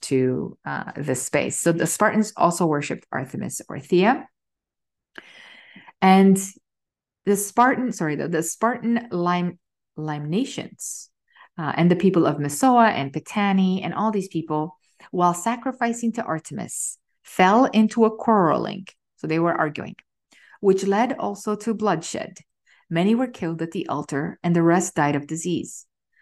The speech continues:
Whereat an oracle was delivered to them." So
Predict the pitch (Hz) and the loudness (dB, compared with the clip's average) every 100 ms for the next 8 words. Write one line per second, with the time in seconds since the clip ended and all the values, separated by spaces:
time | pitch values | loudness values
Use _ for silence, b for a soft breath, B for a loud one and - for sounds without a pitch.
0 | b b 185 185 180 - 175 175 196 262 | b b 2 6 4 2 -2 -2 0 0
1 | 294 202 170 160 - 165 220 262 269 160 | -2 -2 -2 -2 -2 0 0 -4 -6 -6
2 | 135 147 - 156 135 | -6 -6 -4 -4 -4